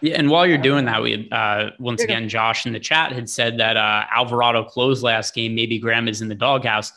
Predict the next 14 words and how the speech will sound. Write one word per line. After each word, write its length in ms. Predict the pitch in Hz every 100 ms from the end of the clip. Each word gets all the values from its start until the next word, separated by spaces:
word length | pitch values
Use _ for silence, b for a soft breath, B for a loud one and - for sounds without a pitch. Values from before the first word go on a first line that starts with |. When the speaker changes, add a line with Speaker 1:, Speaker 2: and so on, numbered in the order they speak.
| b b -
Speaker 1:
or 180 | 151 147
maybe 220 | 151 214
he's 100 | 185
just 140 | 175
not 180 | 156 151
very 240 | 143 135 110
good, 320 | 127 165 113
and, 280 | 113 113 113
uh, 180 | 110
<laughs> 40 | 117
Jose 260 | 117 -
Alvarado 420 | 147 135 143 139 131
is 140 | 113
better. 420 | 127 156 123 -